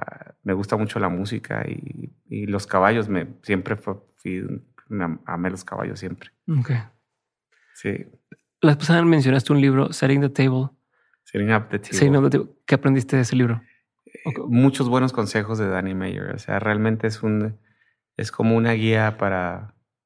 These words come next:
Speaker 1: pues, te, como te digo, yo me tuve que comer libros y comerme todo lo que pude que estaba enfrente de mí desde comida y tomarme todos los vinos del mundo para poder ar-, avanzar en esta carrera.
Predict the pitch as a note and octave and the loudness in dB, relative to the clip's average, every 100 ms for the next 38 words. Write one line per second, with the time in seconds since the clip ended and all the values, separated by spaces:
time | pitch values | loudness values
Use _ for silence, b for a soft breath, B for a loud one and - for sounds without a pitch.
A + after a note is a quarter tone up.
0 | _ _ _ _ _ _ _ _ _ _ | _ _ _ _ _ _ _ _ _ _
1 | A#2+ A2 A#2 A2 A#2 A#2 A#2+ A#2 A#2 B2+ | -6 0 0 2 0 2 4 4 4 2
2 | C3 C3+ B2+ - G#2 A2 G#2+ A2+ A2 A#2 | 2 0 0 0 2 2 2 -2 0 -2
3 | A2 - F#2+ G2 G2+ G#2 G2+ G#2+ G#2 G2+ | -4 -8 -4 -2 0 0 0 0 0 -2
4 | F2+ - G2 G2 G2 G2+ G2 F#2 G2 F#2+ | -8 -2 -2 -2 -6 -4 -4 -4 -4 -4
5 | G2+ F#2 F#2+ F#2+ F#2+ - F2+ F#2+ G2 G2 | -2 -2 -2 -4 -6 -6 -4 -2 -2 -2
6 | F#2 F2+ F#2 F#2 G2 F#2 F#2 F2+ F#2+ F#2 | -4 -2 -4 -4 -4 -4 -4 -6 -4 -6
7 | F#2 F#2 F#2 F2+ F2+ E2 E2 F2+ F2+ F2 | -4 -4 -4 -4 -4 -4 -4 -4 -4 -8
8 | - b b b b b - G2 F#2+ G2+ | -18 b b b b b -8 -4 -4 -2
9 | F#2+ G2 G2+ G2+ F#2+ F#2+ F#2+ A#2 | -2 -2 -2 -4 -4 -2 -2 -4